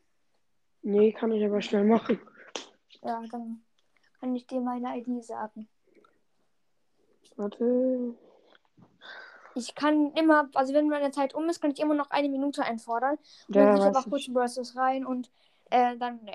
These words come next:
Speaker 2: ähm, nehme ich einfach an.
Speaker 1: Ja.
Speaker 2: Also bist du bereit?
Speaker 1: Ja. Warte. Freunde. I D, ja.
Speaker 2: Also Y.
Speaker 1: Y.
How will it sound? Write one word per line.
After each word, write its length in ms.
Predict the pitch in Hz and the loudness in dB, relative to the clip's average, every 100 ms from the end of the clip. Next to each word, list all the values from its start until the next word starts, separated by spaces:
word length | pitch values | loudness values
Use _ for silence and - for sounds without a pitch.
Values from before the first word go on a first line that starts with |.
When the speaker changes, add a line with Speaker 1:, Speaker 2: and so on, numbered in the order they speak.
| - | -8
Speaker 2:
ähm, 320 | 240 233 226 220 | -8 -6 -8 -8
nehme 220 | 226 233 | -8 -8
ich 100 | 226 | -10
einfach 240 | 208 202 | -14 -12
an. 280 | - 214 208 _ _ _ _ _ _ _ _ _ _ _ _ _ _ _ _ _ | -12 -10 -12 _ _ _ _ _ _ _ _ _ _ _ _ _ _ _ _ _
Speaker 1:
Ja. 340 | 202 185 196 208 _ _ _ _ _ _ _ _ _ _ _ _ _ - | -6 -4 -6 -14 _ _ _ _ _ _ _ _ _ _ _ _ _ -8
Speaker 2:
Also 160 | 233 | -6
bist 160 | 226 233 | -6 -8
du 60 | 233 | -8
bereit? 320 | 226 277 403 _ - _ _ - | -2 -2 -2 _ -20 _ _ -6
Speaker 1:
Ja. 420 | 208 214 220 190 - _ _ _ _ - | -2 0 0 -4 -10 _ _ _ _ -12
Warte. 580 | - - 247 247 247 247 _ _ _ | -10 -2 0 0 -4 -10 _ _ _
Freunde. 760 | - - - 214 220 214 220 220 - - _ _ | -20 -16 -6 -4 -2 -2 -4 -8 -18 -20 _ _
I 80 | 190 | -6
D, 320 | 185 240 262 _ | 0 0 -2 _
ja. 260 | 208 196 220 _ _ _ _ _ _ _ _ - | -4 -4 -4 _ _ _ _ _ _ _ _ 2
Speaker 2:
Also 380 | 240 233 220 - | 4 4 2 -6
Y. 520 | 269 - - 330 330 359 466 _ _ _ _ _ _ _ _ _ _ _ _ _ _ _ _ - | -8 -8 -6 0 0 0 -12 _ _ _ _ _ _ _ _ _ _ _ _ _ _ _ _ -4
Speaker 1:
Y. 840 | 220 - - 233 233 233 233 | -4 -4 -6 -2 0 -2 -4